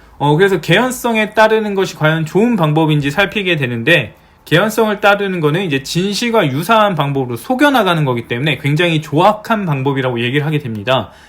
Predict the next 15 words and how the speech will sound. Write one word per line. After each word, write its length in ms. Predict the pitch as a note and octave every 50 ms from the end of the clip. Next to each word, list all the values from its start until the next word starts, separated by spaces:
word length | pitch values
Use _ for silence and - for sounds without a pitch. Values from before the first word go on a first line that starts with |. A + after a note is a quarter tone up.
| _ -
개연성이라는 720 | - - D3 E3+ F#3+ F#3 F#3 G3+ G3 F#3 E3+ E3+ D#3 D3+ D3+
게, 260 | D3 G3 A#3 A#3 A3+ - - - - - -
어, 200 | - - - -
실제로 560 | - - D4 C#4+ C4 - - C4+ C4 C4 A#3 -
그런지 360 | - D#3+ F#3 G3+ G3 F#3 C#3
아닌지는 400 | A2 A#2+ C#3 D3+ D3 D#3 D3 C#3+
분명하지 460 | - - D3+ F3 F#3+ F3 E3 E3+ F#3+
않은데 640 | E3+ B2+ A2 G#2+ A2 A#2+ D#3+ F3 C3 G#2 - - _ - - _ -
참일 400 | - - C#4 D4 D4 D4 C#4+ -
것 180 | C4 B3+ B3+
같이 340 | - F3 D#3+ E3+ - E3 C#3+
여겨지는 580 | A2+ A#2 C#3 D3 G#3 G3+ E3 E3 D#3 D3+ C#3 D3
성질을 420 | - G#3+ G#3+ G3+ G#3+ F#3+ E3 D3+
말하는 380 | C3+ A#2+ A2+ A#2+ B2 A#2+ A#2+ A2+
건데요. 500 | G#2+ G#2 A2 C#3+ F3+ G3 D#3 A#2+ -